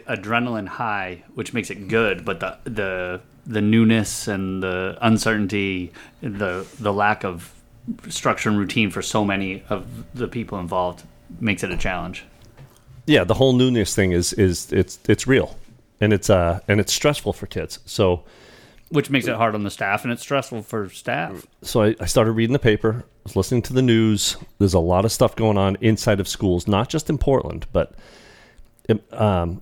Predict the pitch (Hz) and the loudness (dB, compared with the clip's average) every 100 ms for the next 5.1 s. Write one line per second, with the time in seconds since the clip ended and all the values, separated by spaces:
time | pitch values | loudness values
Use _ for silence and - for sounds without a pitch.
0 | - - 113 - 113 104 156 143 123 98 | 0 2 2 4 2 4 2 2 2 2
1 | 82 - - _ _ _ _ _ _ _ | 2 0 -10 _ _ _ _ _ _ _
2 | _ _ - 113 101 120 113 - 85 - | _ _ 0 2 4 2 2 2 0 2
3 | 82 - - _ _ 101 - 120 104 - | 0 0 -12 _ _ 2 6 4 4 2
4 | 123 117 - 104 92 92 82 92 85 - | 2 2 2 -2 0 -2 0 0 0 -6